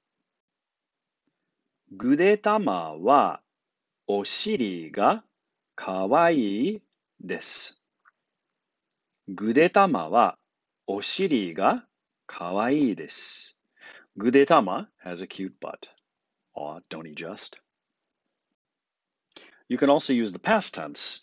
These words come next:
to say that a person was such a way. In this case, the sentence, "Einstein was smart" in Japanese would be rendered thus. Einstein wa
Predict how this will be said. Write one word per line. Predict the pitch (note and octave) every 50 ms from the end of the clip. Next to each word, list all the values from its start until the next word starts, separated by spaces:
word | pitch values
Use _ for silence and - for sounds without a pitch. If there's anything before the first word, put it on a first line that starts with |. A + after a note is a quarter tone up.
| - -
to | F#2 F2+ E2+
say | - - G#2 F#2 F2+ F2 F2 E2+ E2+ E2+ D#2+
that | D2+ D#2+ D#2+ D#2+ E2 E2 - - - - - - _
a | - D#2
person | - - G#2 F#2+ - G2+ F2+ E2+
was | F2 G2+ A2+ A#2 A2 G#2 F#2+
such | - - F2 D2+ - D#2+
a | D2
way. | D#2 F#2 A#2 E3 G3+ F#3+ D3+ - -
In | - D#2+ D#2
this | F2+ F#2 -
case, | - - F#2 A2+ B2+ - - - _ _ _ _ _ -
the | A#2
sentence, | - - B2 - A#2 G#2 - - - - - _ _ _ A#2+
"Einstein | B2 C#3+ D3 D#3 D3 - - - C#3+ C3+ C3+ C3+ C3 C3+ B2+ -
was | A2 A2 G2+ -
smart" | - - - D3+ F#3+ D3 F#2+ E2 -
in | - F#2+ F2+ E2
Japanese | D2+ D#2+ D#2+ D#2+ - D#2+ E2+ F#2+ G#2+ -
would | G2 F2+ G2+ G2+ G#2
be | B2 B2
rendered | F2+ E2 D2+ D#2 D#2 F#2 G2+ A#2 C3 - _ - - _ _ -
thus. | - C#3 - - - - - - - _ _ _ _ - - - _ _ _ _ _ -
Einstein | C#3 F3 F#3 F#3 F#3 F3 E3+ D3+ - - - A2 G2 G2 G2 F2+ F2 E2 D#2 D2+
wa | D#2+ E2+ G2+ C#3 A3 A#3+